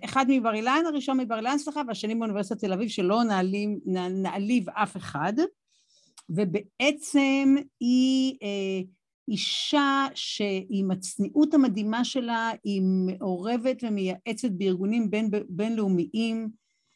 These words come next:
הפורום הכלכלי העולמי, אה, איגוד הבלק-, בלוקצ'יין האירופאי, באיגוד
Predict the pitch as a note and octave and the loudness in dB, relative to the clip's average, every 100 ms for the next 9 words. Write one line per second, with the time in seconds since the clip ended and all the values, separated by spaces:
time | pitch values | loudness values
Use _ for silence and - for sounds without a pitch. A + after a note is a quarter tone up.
0 | - F#3 - B3 B3 B3+ A3+ A#3 G3+ - | -8 -8 2 4 6 6 4 2 -4 0
1 | G3 F#3+ A#3+ B3+ A#3 A3 G#3+ G#3 G3 F#3+ | 2 2 4 4 2 0 2 2 2 0
2 | F#3 F#3 - F3+ G3+ F3 B3 G#3+ D3+ G3+ | 0 -2 -2 -4 -2 0 0 0 -2 -2
3 | B3+ B3+ _ G3 A3+ C4 - C4+ A#3 A3+ | -2 -4 _ -6 -2 -4 -2 0 0 -2
4 | G#3 G3 G#3+ F#3+ F#3+ E3+ C#3+ F#3 F#3+ D#3+ | -4 -2 2 2 2 0 -2 0 0 0
5 | A3+ A#3 | 0 2